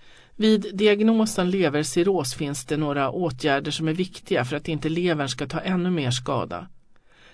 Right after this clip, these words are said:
Det är mycket viktigt att undvika alkohol helt och hållet eftersom alkohol skadar levern. Din läkare kan hjälpa dig med stöd och behandling om du behöver hjälp att sluta dricka alkohol.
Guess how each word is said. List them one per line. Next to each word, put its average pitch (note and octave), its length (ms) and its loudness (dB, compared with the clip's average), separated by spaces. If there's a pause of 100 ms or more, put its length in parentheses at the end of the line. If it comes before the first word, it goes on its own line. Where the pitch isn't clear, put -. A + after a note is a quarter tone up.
Det G#3 100 2
är G3+ 40 6
mycket A3 340 4
viktigt D3 400 -2
att C3 160 -4
undvika C#3 520 -2
alkohol F3 640 0
helt C3+ 340 -4
och D#3+ 60 0
hållet E3+ 580 0
eftersom C#3+ 460 -6
alkohol E3 640 -2
skadar F3+ 520 0
levern. E2+ 500 -4 (760)
Din D3 200 2
läkare D#3 460 2
kan E3+ 180 -2
hjälpa D#3+ 360 -2
dig C#3 200 -2
med C#3 160 -6
stöd F#3+ 420 0
och F#3+ 60 -2
behandling C#3+ 560 -2
om D3 120 -4
du D3 60 -6
behöver C3 260 -2
hjälp D3 400 -6
att B2 120 -8
sluta C#3 380 -8
dricka D#3+ 480 -6
alkohol. - 580 -10